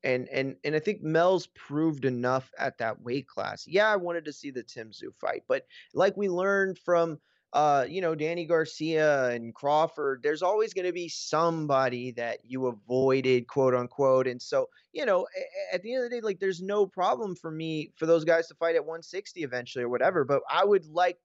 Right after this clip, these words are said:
win or lose, Mel, to not even, like, decree a fucking division. Let's just make the best fight you can.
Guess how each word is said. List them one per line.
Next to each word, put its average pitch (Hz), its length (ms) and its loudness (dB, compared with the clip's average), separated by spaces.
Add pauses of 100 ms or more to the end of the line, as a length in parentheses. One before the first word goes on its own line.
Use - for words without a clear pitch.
(160)
win 185 200 -6
or 185 120 -6
lose, 160 560 0
Mel, 156 460 0 (400)
to 226 100 -2
not 196 220 0
even, 214 260 -2
like, 135 240 -4 (100)
decree 156 840 -6
a 135 80 -2
fucking 127 560 -4
division. 123 480 -2 (160)
Let's 147 220 -2
just - 380 -2 (200)
make 135 320 -2
the 131 220 -4
best 156 280 0
fight 143 280 -2
you - 100 -20 (100)
can. 110 180 -16